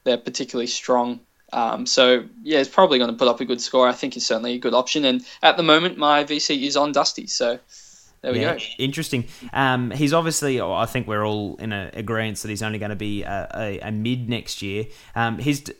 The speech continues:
Speaker 2: disposal efficiency was only at sixty-three percent last week, and I think that's why it, it, it kept him under that, uh, that hundred Supercoach mark.
Speaker 1: Yeah, and it's probably only gonna get better as well. So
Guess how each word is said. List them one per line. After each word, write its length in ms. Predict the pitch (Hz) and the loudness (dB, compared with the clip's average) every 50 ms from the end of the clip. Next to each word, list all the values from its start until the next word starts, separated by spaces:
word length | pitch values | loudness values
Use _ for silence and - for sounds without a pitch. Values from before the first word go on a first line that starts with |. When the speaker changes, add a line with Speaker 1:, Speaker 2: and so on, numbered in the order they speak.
| - - - _ - | -18 -20 -20 _ -6
Speaker 2:
disposal 560 | 123 147 139 - - 175 175 196 196 196 180 | -4 -2 -2 2 2 4 4 4 2 0 -2
efficiency 480 | 170 160 - 165 165 - 160 143 - 143 | -2 -2 -2 -4 -4 -4 -4 -4 -2 -2
was 140 | 135 131 123 | -2 -2 -2
only 340 | - 131 131 131 127 123 117 | -2 0 0 0 0 -2 -2
at 80 | 87 | -4
sixty-three 640 | - - - 139 - - - 120 110 - - 123 117 | -4 -6 -6 -6 -6 -6 -6 -6 -4 -4 -4 -4 -4
percent 400 | 107 110 104 - 123 123 127 123 | -4 -4 -4 -2 -2 -2 -2 -2
last 260 | 120 117 107 104 - | -2 -2 -2 -2 -4
week, 220 | - 110 104 98 - | -4 -4 -4 -4 -4
and 80 | 104 | -6
I 40 | 104 | -6
think 260 | - - 127 123 - | -4 -6 -6 -6 -4
that's 240 | - 107 95 - - | -4 -6 -6 -6 -6
why 300 | - 107 110 107 101 101 | -2 0 0 2 2 0
it, 280 | 92 64 92 98 - - | -2 -4 -6 -8 -8 -8
it, 180 | 107 - - _ _ - | -10 -12 -14 _ _ -12
it 180 | - 110 - | -10 -10 -10
kept 260 | - - 127 - - | -10 -10 -10 -8 -8
him 120 | - 101 104 | -6 -4 -4
under 180 | 107 107 104 | -4 -4 -4
that, 220 | 95 104 92 - - | -4 -6 -6 -6 -6
uh, 240 | 87 98 98 95 92 - - - - - - | -6 -6 -6 -6 -8 -10 -14 -18 -12 -6 -4
that 120 | 117 98 | -4 -2
hundred 540 | - - 120 120 120 113 110 107 104 98 - - - | -2 0 0 0 0 0 -2 -4 -4 -6 -10 -14 -8
Supercoach 480 | - - 131 127 127 - 107 92 - | -6 -4 -4 -4 -2 -4 -4 -4 -4
mark. 220 | - 95 92 - - - _ _ _ _ _ _ _ | -6 -8 -8 -8 -10 -16 _ _ _ _ _ _ _
Speaker 1:
Yeah, 240 | - - 143 131 123 | 2 6 8 8 8
and 100 | 123 131 | 6 4
it's 140 | 143 - - | 2 2 0
probably 380 | - - - 220 175 147 135 | 0 4 6 6 8 8 6
only 120 | 131 127 127 | 6 4 4
gonna 160 | 123 127 123 | 2 4 4
get 140 | 123 117 117 | 4 4 4
better 240 | - 123 120 120 120 | 4 4 4 4 2
as 160 | 120 120 - | 0 0 0
well. 220 | 123 117 113 113 | 2 2 2 2
So 340 | 113 - - 123 117 117 117 | 0 0 2 2 2 0 0